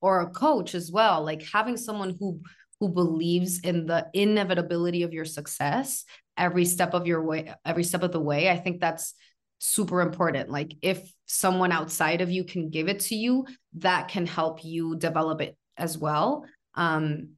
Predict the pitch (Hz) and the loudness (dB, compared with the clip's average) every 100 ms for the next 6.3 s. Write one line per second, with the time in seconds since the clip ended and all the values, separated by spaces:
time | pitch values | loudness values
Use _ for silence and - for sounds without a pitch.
0 | _ - 196 226 202 208 175 - 202 208 | _ -6 -2 0 0 0 0 -2 0 0
1 | 170 180 175 175 165 139 160 175 156 156 | 2 4 4 2 -2 -4 -2 -2 -2 -4
2 | 156 170 175 180 175 180 170 175 185 180 | -6 -2 2 2 2 0 -2 -4 -4 -6
3 | - 330 302 269 233 208 294 285 262 269 | -4 0 0 2 -2 0 0 4 4 6
4 | 254 220 240 - 269 277 262 - 226 208 | 4 4 0 2 2 2 -2 -4 -2 2
5 | 262 220 156 - - - 180 180 175 196 | 4 2 -4 -10 -20 -4 0 2 0 0
6 | 202 185 - | 0 -2 -8